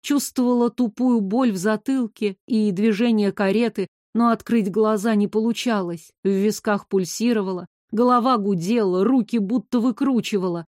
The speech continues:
колени горели огнем, сознание плыло. Когда смогла пошевелиться, сразу распахнула глаза и уставилась на ножку мебели. Похоже на диван. Я лежала на ковре,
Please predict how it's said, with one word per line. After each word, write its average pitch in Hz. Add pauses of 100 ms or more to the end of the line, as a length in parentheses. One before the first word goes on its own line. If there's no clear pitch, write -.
(160)
колени 220
горели 208
огнем, 208 (280)
сознание 190
плыло. 214 (360)
Когда 247
смогла 233
пошевелиться, 240
сразу 233
распахнула 226
глаза 226
и 233
уставилась 233
на 220
ножку 226
мебели. 196 (640)
Похоже 220
на 240
диван. 214 (280)
Я 208
лежала 190
на 185
ковре, 196